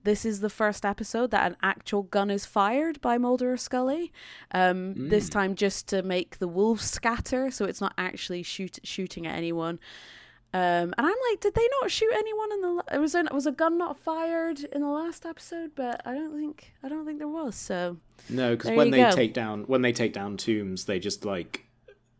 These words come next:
Speaker 2: um, they just handcuff him to the pipe, don't they?
Speaker 1: Yeah.
Speaker 2: Um, so, yeah, so
Speaker 1: Yeah,
Speaker 2: they
Speaker 1: yeah.
Speaker 2: don't,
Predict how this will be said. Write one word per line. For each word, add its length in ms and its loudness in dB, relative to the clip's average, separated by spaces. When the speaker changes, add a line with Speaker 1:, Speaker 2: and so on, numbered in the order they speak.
Speaker 2:
um, 480 0
they 120 0
just 160 -6
handcuff 400 -2
him 160 -6
to 380 -6
the 180 -4
pipe, 360 -4
don't 200 -6
they? 260 -14
Speaker 1:
Yeah. 240 4
Speaker 2:
Um, 120 -4
so, 200 -2
yeah, 180 -2
so 160 2
Speaker 1:
Yeah, 180 8
Speaker 2:
they 160 0
Speaker 1:
yeah. 140 6
Speaker 2:
don't, 140 -4